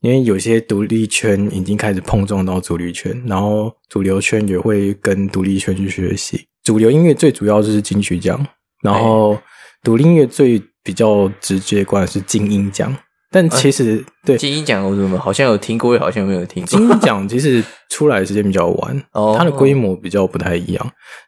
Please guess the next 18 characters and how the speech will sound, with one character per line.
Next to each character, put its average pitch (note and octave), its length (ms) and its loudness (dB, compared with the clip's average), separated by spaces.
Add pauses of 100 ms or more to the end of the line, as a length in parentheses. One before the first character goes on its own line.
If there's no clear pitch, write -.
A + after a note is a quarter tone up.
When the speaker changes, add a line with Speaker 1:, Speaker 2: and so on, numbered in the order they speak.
(120)
Speaker 1:
但 F3+ 180 4
这 F#3+ 140 2
两 A2 240 2
个 F#2+ 300 -4 (680)
最 D3 260 4
近 G#2+ 380 0
这 D#3 180 2
两 F2+ 300 -4
年， F2 520 -6
他 - 160 -4
们 B2 360 2
的 F#2+ 320 0
音 A2+ 180 0
乐 A#2 140 0
有 F2+ 260 -2 (200)
混 G#2+ 340 -2
到 F#2 220 -2
蛮 E2+ 240 -8